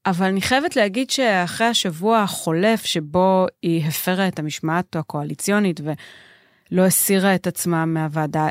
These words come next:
את השם שלה מהוועדה לבחירת שופטים, ועשתה את כל מה שכאילו הוטל עליה לא לעשות, אה, אני מרגישה טיפה אחרת.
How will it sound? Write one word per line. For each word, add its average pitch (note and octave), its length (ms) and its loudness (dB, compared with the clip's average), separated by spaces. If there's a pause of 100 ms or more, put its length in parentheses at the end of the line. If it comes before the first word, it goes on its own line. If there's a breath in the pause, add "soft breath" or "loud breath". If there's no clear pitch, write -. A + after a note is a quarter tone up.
את - 100 -4
השם F3+ 280 2
שלה F3 280 0
מהוועדה D#3 480 -2
לבחירת D#3+ 440 -4
שופטים, A#3+ 380 0
ועשתה F3+ 400 2 (220)
את - 120 -4 (140)
כל C4 340 4
מה B3 140 0
שכאילו G3+ 440 0
הוטל F3+ 420 0
עליה F3 280 0
לא E3 280 2
לעשות, F#3 600 -2 (640 loud breath)
אה, F#3 300 2
אני F#3+ 200 4
מרגישה G3 460 0
טיפה G#3 320 0
אחרת. F3 500 0